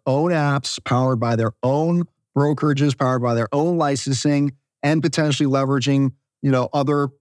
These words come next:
uh, technology solutions. Uh, they are, they were actually with their W T S Y, the treasury fund that I mentioned from twenty twenty-one. They were the first registered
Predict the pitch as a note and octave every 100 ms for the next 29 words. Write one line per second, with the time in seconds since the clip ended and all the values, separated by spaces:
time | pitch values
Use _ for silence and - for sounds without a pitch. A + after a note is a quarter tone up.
0 | - C3+ - C3 C3+ C3 C#3 B2 B2 C3+
1 | C3 C3+ - C#3 C#3 - G2 B2 A#2 B2
2 | B2+ B2+ B2+ B2+ A2 _ - B2+ B2 A#2+
3 | C3 C3 D3 C3 B2 B2 A#2 A2 C3 B2+
4 | C#3 C3+ - D3 C3 A#2+ - A#2 A#2+ C3
5 | C3+ D3 A#2 A2 G#2+ C#3+ C3+ C#3+ B2 C#3
6 | C3+ C#3 C3+ C3+ C3 - C3+ - _ _
7 | _ C3 B2 C3+ C3 - C3 B2+ C3+ E3+
8 | F#3 F#3+ - _ - F#3 F#3+ - - D#3+
9 | E3 - C3 C3 C#3 C#3 - C#3